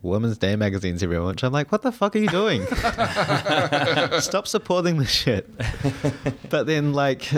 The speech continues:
Speaker 1: it's, it's a, a war that you can't win. Um, if I could have one thing happen while I'm alive, it would be to rid of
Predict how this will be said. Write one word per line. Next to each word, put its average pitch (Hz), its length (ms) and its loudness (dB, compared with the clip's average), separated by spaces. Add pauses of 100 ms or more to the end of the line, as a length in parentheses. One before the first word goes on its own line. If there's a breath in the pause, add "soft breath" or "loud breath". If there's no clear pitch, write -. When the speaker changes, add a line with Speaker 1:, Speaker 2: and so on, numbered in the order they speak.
Speaker 1:
it's, - 460 -2
it's - 640 0
a, 127 300 2 (480)
a 135 140 2
war 131 300 2
that 110 140 0
you 104 160 2
can't 104 360 -2
win. 95 300 0
Um, 90 280 -2 (880 soft breath)
if 110 140 0
I 135 140 0
could 139 180 -4
have 120 300 -2
one 113 440 0
thing 110 260 0
happen 107 500 0
while 104 360 2
I'm 107 120 0
alive, 107 480 0
it 110 60 2
would 92 140 0
be 95 260 2
to 92 380 0
rid 92 280 0
of 85 320 0